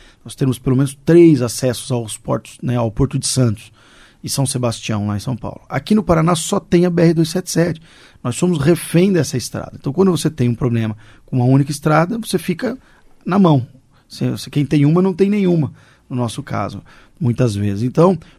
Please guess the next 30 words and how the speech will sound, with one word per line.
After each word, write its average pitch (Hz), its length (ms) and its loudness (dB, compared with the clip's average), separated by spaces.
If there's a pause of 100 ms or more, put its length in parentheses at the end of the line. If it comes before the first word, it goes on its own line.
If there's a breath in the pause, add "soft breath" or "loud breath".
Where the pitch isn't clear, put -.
primeiro, 160 340 6
na 123 140 2
terça 143 260 0
passada 131 400 0
estivemos 120 360 -4
pra - 100 -10
pedir, 113 240 -4
então, 117 220 -2
urgência 165 520 4
nas 139 140 0
providências. 104 680 -10 (500 soft breath)
Ficou - 240 0
de 127 80 2
retornar 123 420 2
essa 117 160 -4
semana 123 460 0 (320 loud breath)
com 156 180 2
um 160 40 6
diagnóstico 139 640 2
preciso, 147 640 0
situacional, 147 880 0 (440 soft breath)
com 170 360 0
base 147 320 4
na 156 120 4
engenharia, 143 640 4
com 143 160 -2
estudos 156 480 -2
pra 147 140 -4
já 143 180 2
avaliar 131 460 2